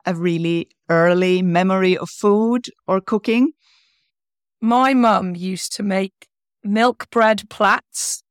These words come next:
Speaker 2: So it's like a Swiss kind of recipe with milk and eggs in the bread dough. And then she'd plat it. And it was, like, the most soft, doughy, delicious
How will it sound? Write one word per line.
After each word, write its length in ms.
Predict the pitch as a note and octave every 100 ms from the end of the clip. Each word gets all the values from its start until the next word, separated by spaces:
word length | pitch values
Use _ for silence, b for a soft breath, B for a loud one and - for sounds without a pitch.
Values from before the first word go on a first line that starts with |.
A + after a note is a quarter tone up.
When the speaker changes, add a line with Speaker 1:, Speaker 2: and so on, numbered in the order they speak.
| -
Speaker 2:
So 220 | - A3
it's 160 | G3+ G#3
like 200 | G#3+ G3
a 220 | G3+ F#3 -
Swiss 760 | - - A3+ A3 F3+ - - -
kind 220 | G3+ F#3+
of 180 | F3+ F#3 _ _ _ -
recipe 520 | F#3 - - F#3+ F3+
with 200 | F3 F#3
milk 340 | F#3 F3+ -
and 80 | F#3+
eggs 300 | F3+ E3+ -
in 100 | E3
the 80 | D#3+
bread 300 | F#3 E3+ -
dough. 260 | F3 D3 D3 _ _ _ _ -
And 100 | F3+
then 100 | F3+
she'd 220 | - E3+
plat 340 | - E3+ -
it. 160 | - D3 -
And 100 | F3
it 60 |
was, 160 | - -
like, 240 | E3+ -
the 80 | -
most 380 | F3+ F3 - -
soft, 720 | - - F3 D3 - - - _ _ -
doughy, 460 | F3+ F3 D#3+ E3
delicious 960 | D3+ D#3 D#3+ D3+ - D3+ - - -